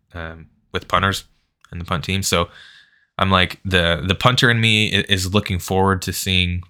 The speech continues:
what he can do. Um, but of course, a-, as a Chiefs fan, hopefully we don't see him all that often. But just thought it was significant, and, and we can. It's another one of those things we see the Chiefs freeing up some money for, for th-, some more of the big name, bigger name guys, such as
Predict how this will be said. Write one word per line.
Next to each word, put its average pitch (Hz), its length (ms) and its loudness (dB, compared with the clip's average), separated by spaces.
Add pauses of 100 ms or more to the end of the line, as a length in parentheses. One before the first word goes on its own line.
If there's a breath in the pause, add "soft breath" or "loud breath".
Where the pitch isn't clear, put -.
(100)
what 95 200 0
he 90 100 0
can 82 200 -4
do. 90 360 2 (520)
Um, 87 160 -6
but 90 80 2
of 95 80 0
course, 131 260 4
a-, 98 160 0
as 92 140 2
a 90 60 -2
Chiefs 87 240 2
fan, 87 160 -2
hopefully 90 260 0
we 85 60 -2
don't 82 160 -6
see - 100 -6
him 82 100 -6
all 82 120 0
that 82 140 -2
often. 85 440 -4
But 82 200 -8 (760)
just 117 160 0
thought 117 120 4
it 107 40 -2
was 101 100 -2
significant, 98 580 0 (240)
and, 87 340 -2
and 90 120 0
we 87 80 2
can. 90 200 0
It's 90 120 0
another 95 220 2
one 92 140 0
of 87 60 -2
those 87 220 -6 (580 loud breath)
things 92 180 0
we 98 220 4
see 98 160 2
the 90 80 4
Chiefs - 340 0 (260)
freeing 90 360 0
up 87 100 -2
some - 140 -4
money 85 240 0
for, 87 320 0
for - 180 -6
th-, - 220 -14
some - 180 -8
more 87 180 -2
of 85 100 -6
the 85 300 -6 (140)
big 139 200 2
name, 104 260 0
bigger 117 180 4
name 90 160 2
guys, 82 400 -2 (500 soft breath)
such - 260 2
as 85 380 2